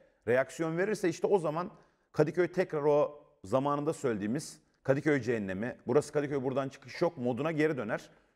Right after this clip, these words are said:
Yavaş yavaş da dönüyor. Geçtiğimiz yıllara oranla bence bu sene daha etki ediyoruz ama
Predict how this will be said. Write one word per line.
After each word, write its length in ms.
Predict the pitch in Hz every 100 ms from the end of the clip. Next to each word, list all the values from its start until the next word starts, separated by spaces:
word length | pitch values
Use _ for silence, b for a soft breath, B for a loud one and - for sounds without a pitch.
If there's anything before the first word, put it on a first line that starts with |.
| b 113
Yavaş 280 | 156 214
yavaş 180 | 214 208
da 140 | 175 147
dönüyor. 300 | 180 180 127
Geçtiğimiz 580 | 131 131 - 190 185
yıllara 260 | 180 185 185
oranla 580 | 165 190 202 180 185 156
bence 280 | 165 170 170
bu 40 |
sene 280 | 185 175 143
daha 360 | 147 170 - -
etki 300 | 135 - 165
ediyoruz 380 | 127 117 135 -
ama 320 | 156 156 175